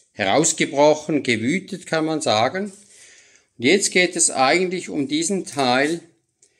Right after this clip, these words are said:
Nummer drei. Ich weiß nicht ganz genau, wie ich den herausbrechen soll, dass der an einem Stück bleibt.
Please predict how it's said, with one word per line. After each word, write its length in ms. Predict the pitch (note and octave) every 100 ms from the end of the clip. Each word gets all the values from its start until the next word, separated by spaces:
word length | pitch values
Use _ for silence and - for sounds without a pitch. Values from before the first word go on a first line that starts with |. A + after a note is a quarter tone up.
| _ _ _ _
Nummer 340 | B2 C#3 C#3+ C#3
drei. 600 | A#2 A#2 A2+ G#2 E2+ D#2 _ _ _ - _ _ _
Ich 100 | -
weiß 260 | A#2+ C3+ F3+
nicht 200 | F3+ -
ganz 340 | D#3+ D#3+ E3
genau, 460 | E3+ C#3+ C#3 D3 C#3
wie 100 | C3
ich 140 | B2+
den 360 | - C#3 C#3 A#2+
herausbrechen 960 | A#2 A2+ A#2 D3 - C#3+ C3+ C3 B2
soll, 500 | A2 B2+ C3+ D3+ F3+ - _ - _ _ _ _ _ -
dass 160 | A#2
der 220 | C#3 C3+
an 100 | B2+
einem 300 | B2 B2 B2
Stück 420 | A#2+ - F#3 - -
bleibt. 680 | B2 A#2+ F3 - - -